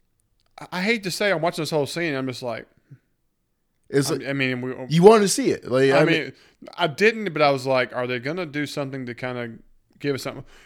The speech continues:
Speaker 1: And so then I was really pleased to see that, you know, he kissed and worked his way down,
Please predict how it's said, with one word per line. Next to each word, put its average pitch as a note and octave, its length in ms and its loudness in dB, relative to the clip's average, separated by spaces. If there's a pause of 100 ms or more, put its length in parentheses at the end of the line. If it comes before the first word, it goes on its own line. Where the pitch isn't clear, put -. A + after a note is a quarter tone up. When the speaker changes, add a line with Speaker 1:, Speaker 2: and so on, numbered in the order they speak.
(140)
Speaker 1:
And A3 120 -8
so A3+ 100 -2
then G3+ 160 -2
I F#3 60 4
was D#3+ 160 2
really G3 200 4
pleased D3+ 400 2
to B2+ 80 -8
see C#3 240 -4
that, B2+ 180 -4
you D3+ 100 -6
know, B2 320 -2
he B2+ 160 -8
kissed C3 400 -6
and B2+ 120 -8
worked B2 160 -6
his A#2 120 -12
way B2 140 -4
down, A#2+ 440 -6